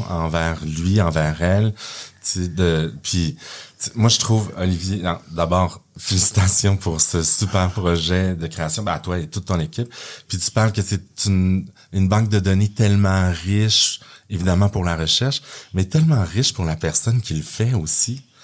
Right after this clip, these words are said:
Parce qu'en repensant dans sa créativité, en se racontant, comme on disait tout à l'heure, euh, il découvre de nouvelles choses sur lui. Puis, puis en plus, quel bel exemple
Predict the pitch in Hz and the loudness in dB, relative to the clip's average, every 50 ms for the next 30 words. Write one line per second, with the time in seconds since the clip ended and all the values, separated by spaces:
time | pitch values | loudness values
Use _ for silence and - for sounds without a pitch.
0 | - - - - _ - 101 92 - - 107 95 98 101 95 101 104 101 120 113 | -20 -20 -20 -20 _ -4 0 0 2 2 2 2 4 4 4 2 2 2 2 2
1 | 107 98 95 92 - - 143 147 147 143 127 107 92 - 95 90 - - - 98 | 4 4 2 2 2 0 0 0 0 0 0 0 0 0 -2 -2 -4 -2 -2 0
2 | 92 92 87 - - - 98 98 - _ - 131 131 135 131 - - - - - | 0 0 0 0 -2 -2 -4 -8 -12 _ -4 -2 -2 -2 -4 -8 -16 -18 -18 -16
3 | - - 98 92 - 113 95 98 101 98 104 95 95 92 127 123 - 120 104 98 | -8 -4 -2 0 2 2 2 0 0 0 0 -2 0 0 -2 -2 0 0 0 0
4 | 90 85 87 98 95 - - - 92 85 90 101 117 127 131 117 - - - - | -2 -2 -4 -4 -6 -6 -6 -4 -2 0 0 0 0 0 -2 -4 -8 -14 -20 -20
5 | - - - - - - 87 80 92 95 107 107 107 - 151 143 131 117 110 104 | -20 -20 -20 -16 -6 -4 -2 0 2 2 2 2 2 2 -2 0 2 2 4 4
6 | 107 101 101 98 95 - - - 120 117 - - - 107 98 98 120 113 - 117 | 6 4 4 4 4 2 2 2 2 2 2 2 2 2 2 0 -2 -2 0 0
7 | 101 104 - - - 104 95 90 87 - 117 117 - - - - - - - _ | 0 0 -2 -4 -4 -2 0 0 0 -2 -2 -4 -4 -4 -10 -18 -20 -20 -20 _
8 | _ - - 107 101 98 95 90 87 110 110 113 117 117 - - - 98 98 95 | _ 0 0 2 2 2 -2 -2 0 2 4 4 4 2 -2 -4 -2 -2 0 0
9 | 98 92 95 87 90 95 101 104 - | 0 0 0 2 2 2 0 -2 -4